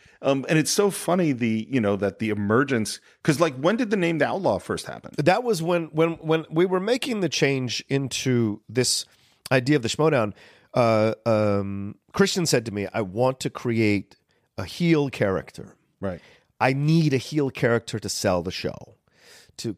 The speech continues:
Speaker 2: to go to the next level with the show."
Speaker 1: Right.
Speaker 2: Finstock was fun, but Finstock was also, it could be at times offensive to women. So he didn't want that. He wanted something a little more old school heel-esque.
Speaker 1: Right.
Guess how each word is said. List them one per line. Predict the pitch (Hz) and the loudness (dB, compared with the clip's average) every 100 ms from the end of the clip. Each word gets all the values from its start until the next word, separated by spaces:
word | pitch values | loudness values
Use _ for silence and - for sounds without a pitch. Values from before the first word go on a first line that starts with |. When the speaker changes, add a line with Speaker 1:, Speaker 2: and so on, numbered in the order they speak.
| _ | _
Speaker 2:
to | 139 | 0
go | 135 143 | 2 4
to | |
the | 131 | 4
next | 127 120 113 | 0 0 0
level | 113 101 | 0 0
with | 95 87 | -4 -6
the | 82 | -8
show." | - - | -8 -2
Speaker 1:
Right. | 110 90 - - - _ | -2 -2 -6 -20 -20 _
Speaker 2:
Finstock | - - 214 220 - 123 - | -12 2 2 2 0 0 0
was | 110 | -8
fun, | - - 120 95 95 - _ _ | -8 0 0 0 -6 -14 _ _
but | 110 101 | -6 -2
Finstock | 160 156 147 123 | 0 2 2 2
was | 120 101 | -2 -2
also, | 113 117 - 107 101 - - | 0 0 2 -2 -2 -6 -8
it | |
could | - 113 | -2 2
be | 120 | 2
at | 104 | 2
times | 117 101 90 - | 0 0 -2 -10
offensive | - 110 - 95 | -2 -2 -2 -6
to | - | -4
women. | 92 107 104 95 - _ _ | 0 2 2 -2 -8 _ _
So | - 107 | -12 -2
he | 165 | 0
didn't | 151 | 2
want | 113 123 107 | 4 4 2
that. | 90 87 | 0 0
He | |
wanted | 95 107 127 117 | 0 -2 -4 -2
something | 127 110 104 | -4 -4 -6
a | 104 | -4
little | 123 | -4
more | 123 110 113 101 - _ - | -2 -2 -2 -2 -8 _ 2
old | 160 147 | 2 2
school | - 151 131 | -4 -2 -2
heel-esque. | 117 - 117 110 - - 85 - - - | -2 -2 0 0 0 -4 -2 0 -2 -2
Speaker 1:
Right. | 92 - | -8 -8